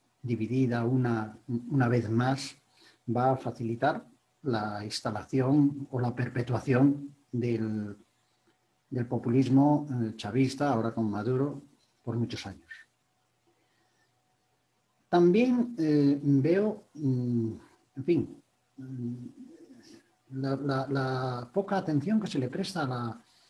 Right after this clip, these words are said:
a la situación crítica que está viviendo la política de Bolivia. En la prensa nacional, las últimas noticias, sí, un poco relevante fue el que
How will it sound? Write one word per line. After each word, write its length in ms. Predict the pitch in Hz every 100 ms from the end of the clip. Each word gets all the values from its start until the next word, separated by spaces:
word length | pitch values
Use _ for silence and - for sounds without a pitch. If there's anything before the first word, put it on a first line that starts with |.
| _ _ _ _ _
a 60 | 139
la 120 | 135
situación 600 | 135 139 190 220 220 -
crítica 720 | - 190 208 185 - 151 143 - _ _ _ -
que 80 | 139
está 160 | -
viviendo 360 | 170 147 160 170
la 140 | 147
política 480 | - 139 - 165 151
de 200 | - 120
Bolivia. 500 | 101 110 151 92 90 - _ _ _ _ _ _ _ _ _ _ _ _ _ _ _ _ _ _ _
En 180 | 143 143
la 160 | 143 143 -
prensa 280 | - 233 233
nacional, 760 | 233 220 214 214 233 240 202 170
las 300 | 160 156 135
últimas 680 | 214 - 196 190 190 185 180
noticias, 580 | 175 170 196 180 165 147
sí, 140 | 180
un 80 | 170
poco 180 | 170 165
relevante 640 | 165 160 170 185 208 202
fue 480 | - 151 180 190 151
el 180 | 143 139
que 460 | 139 135 131 127